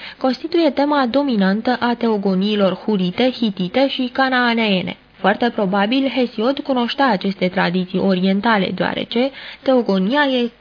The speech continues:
centrată pe conflictul dintre generațiile divine și lupta pentru suveranitate universală.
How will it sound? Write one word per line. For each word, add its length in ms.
centrată 640
pe 100
conflictul 600
dintre 320
generațiile 680
divine 440
și 220
lupta 340
pentru 280
suveranitate 800
universală. 760